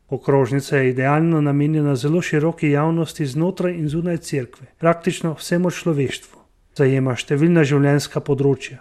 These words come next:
od zasebnega do javnega, od verskega do družbenega in političnega. Glede na to univerzalno obzorje se upravičeno izogiba omejevanju razprave na to,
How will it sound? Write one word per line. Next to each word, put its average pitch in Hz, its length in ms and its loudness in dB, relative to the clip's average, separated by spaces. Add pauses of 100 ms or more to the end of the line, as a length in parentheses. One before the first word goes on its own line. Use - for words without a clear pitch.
(400)
od 139 140 0
zasebnega 139 680 0
do 139 140 2
javnega, 127 540 0 (440)
od 135 160 0
verskega 147 600 2
do 143 140 2
družbenega 160 600 2
in 156 100 2
političnega. 127 800 -4 (240)
Glede 135 360 2
na 131 160 0
to 175 360 0
univerzalno 147 760 2
obzorje 127 600 -2
se - 180 0
upravičeno 165 680 2
izogiba 156 560 0 (160)
omejevanju 151 680 2
razprave 151 540 0
na 139 140 0
to, - 320 -2